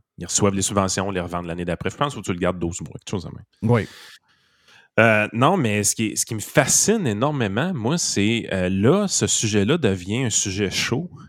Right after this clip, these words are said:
Speaker 2: À
Speaker 1: Euh,
Speaker 2: quel
Speaker 1: tu te
Speaker 2: niveau ?
Speaker 1: rends compte ?
Speaker 2: À quel niveau tu dis que c'est chaud ?
Speaker 1: Ben, aussitôt qu'on en parle, premièrement, on a des stats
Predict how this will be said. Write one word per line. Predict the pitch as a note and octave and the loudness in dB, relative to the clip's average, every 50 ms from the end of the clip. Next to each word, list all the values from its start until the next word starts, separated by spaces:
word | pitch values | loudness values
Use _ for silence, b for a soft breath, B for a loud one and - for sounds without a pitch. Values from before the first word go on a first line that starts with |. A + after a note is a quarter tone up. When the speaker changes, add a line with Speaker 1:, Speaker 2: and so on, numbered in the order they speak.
| B _ _ | B _ _
Speaker 2:
À | - F2 E3 | -4 -2 2
Speaker 1:
Euh, | E3 | 2
Speaker 2:
quel | E3+ E3+ | 4 4
Speaker 1:
tu | D3+ C#3 | 4 6
te | C3 | 6
Speaker 2:
niveau ? | D3 | 6
Speaker 1:
rends | - G2+ | 4 4
compte ? | G2+ - D3+ F3 F3 - _ _ _ _ _ _ _ | 2 2 2 2 0 -2 _ _ _ _ _ _ _
Speaker 2:
À | A2+ | -6
quel | F#2+ A#2+ B2 | -4 -2 0
niveau | B2 A2+ A#2 C3+ C#3 | 2 2 2 2 0
tu | - - | -2 -4
dis | F2+ F#2 - | -4 -4 -4
que | - F#2 F2 | -2 -2 -2
c'est | - G#2 F2 | -2 -4 -4
chaud ? | - - B2+ B2+ - _ _ _ _ _ _ _ _ _ _ _ - | -4 -4 -6 -6 -6 _ _ _ _ _ _ _ _ _ _ _ 2
Speaker 1:
Ben, | B2 C3 - - G2+ | 2 4 4 4 2
aussitôt | C3+ C#3 - - B3+ | 2 2 4 4 2
qu'on | B3+ - A#3+ G3+ | 2 2 2 4
en | C#3+ A#2 A#2 | 4 2 2
parle, | - _ - C#3 D#3+ F#3 G3 F3 C3 | 2 _ 4 4 4 4 2 0 0
premièrement, | - - A#2+ A#2+ A#2 G#2+ G#2+ A#2+ C3+ D3+ E3 | 0 0 2 2 2 2 2 2 2 2 2
on | C#3+ A2+ G#2+ | 2 2 0
a | G2+ F#2+ | 0 0
des | G2+ G2 F#2 | 0 -2 -2
stats | - - B2+ B2+ | 0 0 0 0